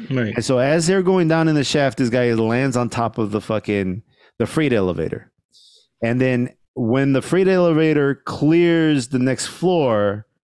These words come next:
Speaker 2: when it clears enough for him to jump out, he jumps out, rolls on the ground, runs around in the fucking, in the, in the mine and throws out what looks to be some kind of weird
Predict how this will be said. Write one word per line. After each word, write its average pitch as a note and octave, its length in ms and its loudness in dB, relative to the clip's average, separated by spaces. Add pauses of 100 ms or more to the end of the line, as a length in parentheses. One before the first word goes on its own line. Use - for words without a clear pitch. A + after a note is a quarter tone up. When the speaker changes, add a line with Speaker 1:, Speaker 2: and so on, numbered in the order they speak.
(800)
Speaker 2:
when B2+ 160 0
it B2 100 -2
clears D#3+ 280 2
enough C#3 240 0
for C3+ 100 -2
him B2 180 2
to A2+ 60 0
jump G#2+ 260 -2
out, A#2+ 400 -2 (380)
he D3 120 0
jumps D#3+ 380 0
out, B2+ 360 0 (480)
rolls D#3 340 2
on E3+ 140 2
the D3 80 2
ground, A#2 500 0 (280)
runs D3+ 460 2
around D#3 440 2
in B2+ 200 0
the C3+ 80 2
fucking, B2 600 -2
in C3 200 -2
the, A#2+ 260 0
in A#2+ 100 -4
the A#2 80 0
mine G#2+ 560 -2 (600)
and A#2 200 -4
throws D3+ 320 0
out B2 360 0 (140)
what A#2+ 140 2
looks B2 240 -2
to B2 100 -2
be G#2+ 300 0
some G#2 180 -6
kind G2+ 200 -4
of - 200 -10 (140)
weird A2+ 640 -2